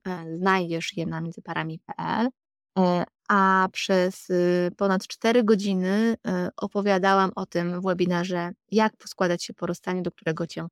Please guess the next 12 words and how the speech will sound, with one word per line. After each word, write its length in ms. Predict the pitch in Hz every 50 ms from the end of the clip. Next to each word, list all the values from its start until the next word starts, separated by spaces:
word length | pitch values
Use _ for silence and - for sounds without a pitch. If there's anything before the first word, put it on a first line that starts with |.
| - _
serdecznie, 840 | _ - 220 202 - 202 196 190 - - - 175 170 165 170 170 - - -
e, 140 | 165 165
zapraszam. 600 | 170 185 180 - - 160 151 - - 190 220 - 349 359 _ _ _ _ _ _
A 80 | - 233
na 140 | 254 285 302
koniec 720 | - - - 214 196 185 180 185 202 240 - - - - _ -
zachęcam 720 | 196 208 214 220 208 233 240 254 262 254 - 233 214 214 220
cię 320 | - - 202 202 196 196
do 520 | 185 180 190 185 185 185 185 185 185 180 - -
takiej 300 | - 202 - - - 202
świadomej 580 | - - - 226 202 185 214 247 294 294 269 -
uważności, 1160 | - 233 220 220 226 220 208 202 196 180 170 180 - - - - - - 175 170 170 196 233